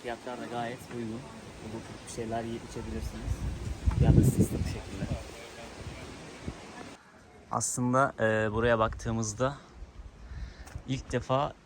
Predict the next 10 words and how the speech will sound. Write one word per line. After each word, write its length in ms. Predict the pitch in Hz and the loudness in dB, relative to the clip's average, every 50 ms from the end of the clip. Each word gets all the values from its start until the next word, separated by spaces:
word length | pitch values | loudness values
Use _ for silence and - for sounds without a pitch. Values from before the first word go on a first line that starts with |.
| - - - | -20 -14 -10
e, 240 | 117 113 117 120 117 107 110 | -6 -6 -4 -4 -4 -4 -4
burası 320 | 120 123 135 127 - - 117 | -2 -2 -2 -2 -4 -6 -6
dikkatimi 420 | 127 - - 135 131 - 139 147 | -6 -4 -4 -4 -2 -2 -2 -2
çekti. 440 | - - 117 - - - 143 156 156 - - - - - - - - - - - - - - - - | -2 -2 -4 -4 -6 -8 -8 -8 -8 -10 -14 -20 -20 -20 -20 -20 -20 -20 -20 -20 -20 -20 -20 -12 -6
Yani 160 | - 107 107 104 | -4 -4 -4 -4
o 40 | |
kadar 280 | - 120 113 117 117 113 | -4 0 2 2 2 2
gezdik 440 | 107 107 110 110 110 107 113 - - | 2 0 -2 -2 -2 -2 -6 -6 -4
dolaştık 400 | 107 107 113 117 - - - - | -2 -2 0 0 -2 -4 -6 -6
ama 220 | 131 123 131 139 | -6 -6 -6 -6